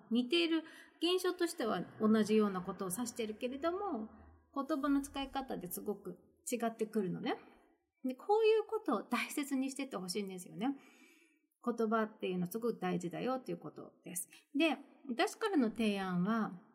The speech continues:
彼を自由にしてあげて、質問者さん自身も自由になってみようっていうのが私からの提案です。で、自由っていうのをさっきから言ってるように、思考の自由とか可能性の自由ということなので、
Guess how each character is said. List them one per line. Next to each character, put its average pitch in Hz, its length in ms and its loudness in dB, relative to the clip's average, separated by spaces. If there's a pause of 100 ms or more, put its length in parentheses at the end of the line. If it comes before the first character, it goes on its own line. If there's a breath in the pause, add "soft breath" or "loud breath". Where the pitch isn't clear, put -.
(840)
彼 359 300 6
を 233 120 4
自 180 160 2
由 254 160 6
に 233 160 6
し 214 80 -2
て - 80 -8
あ 208 80 -2
げ 208 160 -2
て、 214 160 -2 (1160 loud breath)
質 - 180 0
問 415 200 4
者 370 120 -2
さ 330 200 0
ん 320 80 6
自 277 120 0 (100)
身 302 120 2
も 185 300 0 (120)
自 240 60 2
由 269 160 6
に 240 100 6
な 208 120 4
っ 202 80 -10
て 190 100 -4
み 180 100 0
よ 170 140 0
う - 100 -12
っ - 40 -20
て 240 80 2
い 247 40 4
う 240 40 4
の 233 100 2
が 254 100 2
私 185 280 -4
か 196 120 -6
ら 180 60 -4
の 175 100 -8
提 175 240 -4
案 160 140 -6
で 165 160 -10
す。 - 180 -10 (600 soft breath)
で、 247 80 2
自 233 140 0
由 370 100 4
っ 415 60 0
て - 120 -6
い 285 60 0
う 254 60 0
の 226 160 2
を 233 40 -2
さ 247 120 -2
っ 240 80 -8
き 233 120 -2
か - 280 -8
ら 196 80 -2
言 185 80 -4
っ - 20 -14
て 220 100 0
る 214 80 6
よ 208 140 4
う 202 40 -2
に、 196 120 -4
思 - 160 -10
考 277 180 6
の 262 120 2
自 226 120 0
由 247 140 4
と 214 140 -6
か 180 120 -8
可 - 140 -2
能 233 180 4
性 240 140 0
の 220 120 2
自 208 140 2
由 214 120 2
と 208 160 -4
い 170 80 -2
う 165 40 -6
こ 190 140 -8
と 190 80 -8
な 185 160 -8
の 196 100 -8
で、 277 200 0